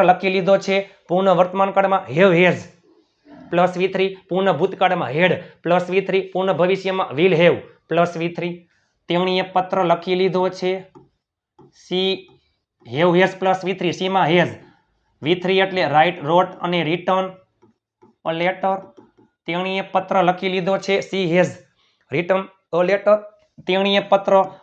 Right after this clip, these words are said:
લખી લીધો નથી. She has not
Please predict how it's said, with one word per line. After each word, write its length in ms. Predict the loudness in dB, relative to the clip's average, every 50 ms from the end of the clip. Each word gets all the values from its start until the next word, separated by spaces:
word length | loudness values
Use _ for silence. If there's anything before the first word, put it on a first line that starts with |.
| _ -4 0 2
લખી 280 | 2 2 2 0 0 2
લીધો 260 | 2 2 2 2 2 2
નથી. 400 | 2 0 0 0 -2 -2 -4 -4 -8 -14 _ _ _ _ _ _ -20 -20 _ _ _
She 140 | -8 -4 -2 -2 0 2 2
has 180 | 2 2 2 0 -6 -14 -20 -20 _ _ _ _ _ -20 -20 _ _ -20 -20 -20 _ -20 -20 _ _ _ _ _ _ _ _ _ -20 -20 -16 -12 -8 -6 -2
not 260 | 0 0 0 0 -2